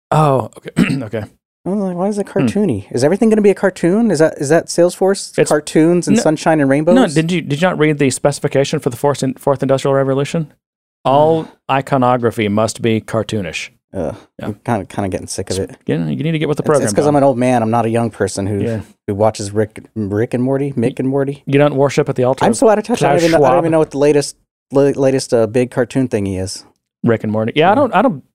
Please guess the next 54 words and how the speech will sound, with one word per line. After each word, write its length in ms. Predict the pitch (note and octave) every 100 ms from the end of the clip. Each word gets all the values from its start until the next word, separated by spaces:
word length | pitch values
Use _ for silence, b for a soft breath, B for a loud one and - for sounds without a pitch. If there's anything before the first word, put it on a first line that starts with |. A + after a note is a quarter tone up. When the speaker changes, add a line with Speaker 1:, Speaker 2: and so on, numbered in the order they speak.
| -
Speaker 1:
I 80 |
don't 140 | D3+ D#3
either, 180 | C#3+ G2+
actually. 260 | G2+ A2
I 40 | A2+
mean, 100 | B2+
I 80 |
know, 160 | C3 C3
I 100 | B2
hear 100 | A#2+
people 260 | B2+ G#2+ G2+
talking 300 | - A2+ A2+
about 220 | F#2+ F#2 -
that, 140 | F#2+
but 100 | F#2
I, 80 | F#2 F#2 -
I, 80 | F#2
or 60 | F#2 -
Speaker 2:
Yeah. 80 | G#2
Speaker 1:
I've 80 | G2
heard 160 | A2
it 80 | G2
referenced, 420 | G#2+ F#2 - F#2+ -
but 180 | F#2+
I, 80 | F#2 F2 G#2+
I 100 | G#2
don't. 260 | G2+ F#2+ - -
Yeah, 100 | F2+
I'm, 80 |
Speaker 2:
I'm 60 | A2+ -
Speaker 1:
I'm 60 |
Speaker 2:
an 40 | G#2+
Speaker 1:
not 60 | G#2+
Speaker 2:
out 60 |
of 80 | A2
touch 180 | - A2
Speaker 1:
Is 80 | D#3+
that, 100 | G3
Speaker 2:
old 80 | F#3
Speaker 1:
is 60 | E3
that 60 |
Speaker 2:
man. 40 | F#3
Speaker 1:
one 60 |
of 40 | E3+
the 100 | D3+
adult 280 | B2 C#3+
cartoons? 520 | - D#3 E3 E3 D#3 - - _ _ _ _ _ _ -
Speaker 2:
I 80 | A2+
guess. 320 | A2+ G#2+ -
Speaker 1:
Yeah, 180 | E2+ D#2+ -
Speaker 2:
Yeah. 100 | B2
Speaker 1:
I, 140 | A#2+ A#2+
I 40 |
don't. 220 | G#2 F#2